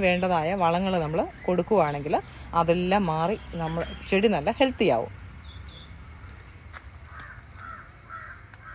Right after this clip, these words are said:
ഈ ഓറഞ്ചിൻ്റെ ചെടിയാണെങ്കിലും നമുക്ക്, ആ, പിന്നെ നിലത്താണെങ്കിലും വളർത്താം, അതുപോലെ വലിയ പോട്ടിൽ വെച്ച് നമുക്ക് വളർത്താൻ പറ്റും. പക്ഷേ നമുക്ക്, ആ, കായ്ഫലം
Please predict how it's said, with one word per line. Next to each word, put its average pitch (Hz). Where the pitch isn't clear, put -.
ഈ -
ഓറഞ്ചിൻ്റെ 214
ചെടിയാണെങ്കിലും 170
നമുക്ക്, 151
ആ, -
പിന്നെ 151
നിലത്താണെങ്കിലും 175
വളർത്താം, 180
അതുപോലെ 185
വലിയ 214
പോട്ടിൽ 185
വെച്ച് 160
നമുക്ക് 151
വളർത്താൻ 143
പറ്റും. -
പക്ഷേ 208
നമുക്ക്, 180
ആ, -
കായ്ഫലം 208